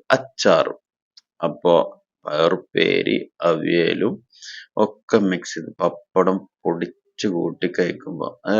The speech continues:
രസല്ലേ? അച്ചാറ്, സെയിം അച്ചാറ്, ഇഞ്ചി, പിന്നെ നാരങ്ങ. പപ്പടം കൊണ്ട് കുഴച്ച് കൂട്ടി മുരിങ്ങ,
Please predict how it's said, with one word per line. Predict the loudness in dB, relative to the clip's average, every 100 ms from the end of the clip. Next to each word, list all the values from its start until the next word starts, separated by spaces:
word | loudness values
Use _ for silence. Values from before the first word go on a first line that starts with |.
| 4
രസല്ലേ? | 2 0 -2 -2 -8 -14
അച്ചാറ്, | -12 -4 -2 -2 0 0
സെയിം | 6 6 8 6
അച്ചാറ്, | 4 8 10 10
ഇഞ്ചി, | 10 6 2 0 0 0 0 -2
പിന്നെ | -4 -2 -2
നാരങ്ങ. | 0 0 0 -4 -8 -16 _ _ _ -20 -20 _ -6
പപ്പടം | -6 -2 8 8 8 2 _ _ _ -2
കൊണ്ട് | 0 0
കുഴച്ച് | 2 4 2 -2 -8
കൂട്ടി | -6 -4 -4 -2 -4 -4
മുരിങ്ങ, | -6 -2 0 2 0